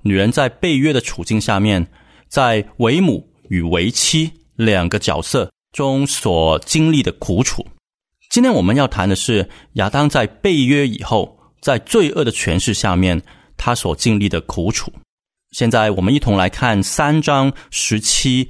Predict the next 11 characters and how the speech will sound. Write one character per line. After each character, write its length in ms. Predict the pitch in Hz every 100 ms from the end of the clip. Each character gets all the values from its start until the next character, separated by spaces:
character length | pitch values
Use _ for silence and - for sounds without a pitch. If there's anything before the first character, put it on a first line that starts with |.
| -
到 180 | 131 107
十 240 | - 104
九 320 | 104 101 - -
节， 380 | - 76 78 - -
创 300 | - 143 113
世 220 | - 123
纪 320 | 101 113 92 - -
三 340 | - 151 139 143
章 300 | 135 127 131 -
十 240 | - 107
七 520 | 101 - 131 120 120